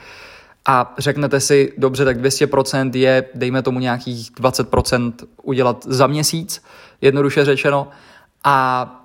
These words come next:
najednou uvidíte, že jste třeba jenom pět procent plusu, tak vás to automaticky bude hnát k tomu, abyste udělali další obchody. Protože ten mozek si řekne: „No tak musíš obchodovat, aby si se dostal k tomu cíli,“ takže výsledkem bude přeobchodování, který v-,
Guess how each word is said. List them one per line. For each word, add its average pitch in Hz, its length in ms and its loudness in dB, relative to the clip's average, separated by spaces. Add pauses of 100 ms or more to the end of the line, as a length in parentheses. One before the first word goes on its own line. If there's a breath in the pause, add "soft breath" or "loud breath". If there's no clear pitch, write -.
najednou 139 340 2
uvidíte, 135 400 0
že 131 80 -4
jste 135 160 -6
třeba 131 280 -2
jenom 131 320 -2 (200)
pět 139 220 0
procent 123 360 -2
plusu, 123 540 -2 (360)
tak 127 160 0
vás 143 220 0
to 147 100 -2
automaticky 135 600 -2
bude 127 220 -2
hnát 131 380 -2
k - 100 -20
tomu, 143 380 0 (180)
abyste 127 420 -2
udělali 127 400 -2
další 127 440 -2
obchody. - 380 -4 (160)
Protože 123 300 -10
ten 127 160 0
mozek 139 260 0
si 139 100 -8
řekne: 127 220 -2
„No 127 100 -2
tak 131 220 -6 (760 soft breath)
musíš 120 420 -4
obchodovat, 131 640 2
aby 127 200 0
si 127 140 -4
se 127 120 0
dostal 135 360 4
k - 80 -10
tomu 123 240 2
cíli,“ 113 560 0
takže 120 540 -2
výsledkem 131 580 -6
bude 127 240 -2
přeobchodování, 110 1120 -4
který 117 320 -4
v-, 113 120 -6